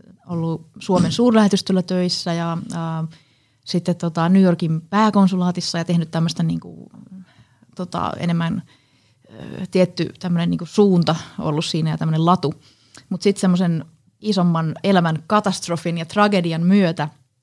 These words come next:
lähdin kysymään, että siis miten ihmiset selviää äärimmäisistä vastoinkäymisistä.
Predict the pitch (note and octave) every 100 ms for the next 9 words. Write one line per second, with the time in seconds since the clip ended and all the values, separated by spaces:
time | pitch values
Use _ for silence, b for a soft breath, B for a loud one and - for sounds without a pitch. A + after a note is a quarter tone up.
0 | _ _ _ _ - A#3 A#3 C4 A#3 C#4
1 | C#4 G#3+ F#3 F#3 - F#3+ G3+ G3+ - A#3
2 | D4 C#4 G#3+ A3+ G#3 G3 F3+ - G#3+ G3
3 | E3+ E3+ E3 - G#3+ G3+ F3+ D#3+ E3 E3
4 | E3 F3 - F3+ E3+ - - - G3 -
5 | - F#3+ -